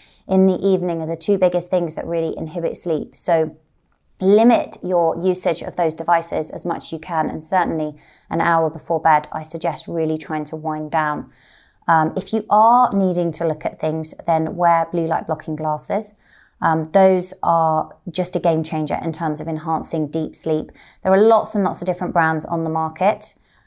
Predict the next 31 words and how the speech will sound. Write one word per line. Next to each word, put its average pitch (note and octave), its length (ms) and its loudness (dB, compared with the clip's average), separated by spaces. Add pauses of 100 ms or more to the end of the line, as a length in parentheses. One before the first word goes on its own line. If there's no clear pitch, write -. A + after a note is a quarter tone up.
(160)
uh, D#3+ 260 4
that E3 160 0
you F3 180 -2
can E3+ 160 -6
come F3 180 -4
across. E3 440 0
There F3 200 2
are F3 160 4
some E3+ 500 -2 (120)
from D#3+ 500 -2 (100)
sort - 220 -10
of, D#3 160 -8 (140)
like, - 220 -10
slightly - 260 -12
cheaper G3 360 -2
versions. E3 640 2 (220)
They're F#3+ 100 4
not G#3 260 6
all G3+ 520 2
the F3+ 160 -6
same E3 480 2
in E3+ 140 -4
terms E3+ 420 -2
of E3 220 -2
the F3 100 0
amount E3+ 420 0
of D#3+ 100 -10
blue E3 200 -2
light D#3+ 260 2
that E3 140 -6
they, D#3 200 -4